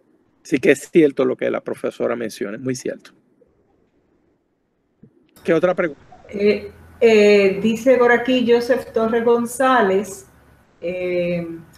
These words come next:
Speaker 2: "Me tengo que ir para otra reunión, fue un gusto ver su com-, su presentación, doctor Stinson. Gracias por compartir su proyecto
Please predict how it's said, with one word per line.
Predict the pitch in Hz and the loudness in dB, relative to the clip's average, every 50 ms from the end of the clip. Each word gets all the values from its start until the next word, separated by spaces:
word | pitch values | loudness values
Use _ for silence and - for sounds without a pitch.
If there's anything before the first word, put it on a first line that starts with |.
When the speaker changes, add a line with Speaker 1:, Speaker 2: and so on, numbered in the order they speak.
| _ _ _ | _ _ _
Speaker 2:
"Me | 185 190 190 | -10 -8 -4
tengo | 190 196 196 220 214 214 | -4 -2 -2 -2 -2 0
que | - 240 | 0 2
ir | 240 240 240 240 - | 2 2 0 -4 -2
para | - 226 220 220 | 0 0 0 0
otra | 220 226 233 226 226 | 0 0 0 0 0
reunión, | 233 233 233 240 240 240 247 247 247 247 | 0 0 0 0 0 -2 -2 -2 -4 -4
fue | 240 - 214 208 | -4 -4 -4 -2
un | 208 202 | -2 -2
gusto | 214 226 233 - - - 240 220 214 | -2 -4 -6 -8 -4 -2 0 2 2
ver | 214 226 233 226 226 | 2 2 0 0 -2
su | - - 220 - | -6 -10 -6 -4
com-, | 214 202 196 - - | -4 -4 -6 -6 -12
su | - - 208 | -14 -12 -10
presentación, | - 208 208 - 208 196 202 208 208 - 247 240 | -10 -8 -8 -6 -6 -4 -4 -4 -4 -4 -4 -4
doctor | 226 208 196 - 208 196 208 214 | -2 -4 -4 -4 -4 -4 -4 -4
Stinson. | 208 - - - 233 226 214 208 - 208 196 190 - - - - - _ - | -6 -8 -8 -6 -4 -2 -2 -2 -2 -4 -6 -6 -6 -10 -18 -20 -18 _ -2
Gracias | 196 202 202 202 240 240 - | 0 0 0 0 -2 0 0
por | 247 226 - | 0 0 0
compartir | 233 220 - 226 220 214 - 226 214 | -2 -4 -2 -2 -2 -2 -2 -6 -6
su | - 240 220 - | -4 -4 -6 -2
proyecto | 214 214 214 226 247 269 269 277 - - 226 226 220 - | 0 2 2 4 4 4 2 0 -2 -2 0 0 -2 -4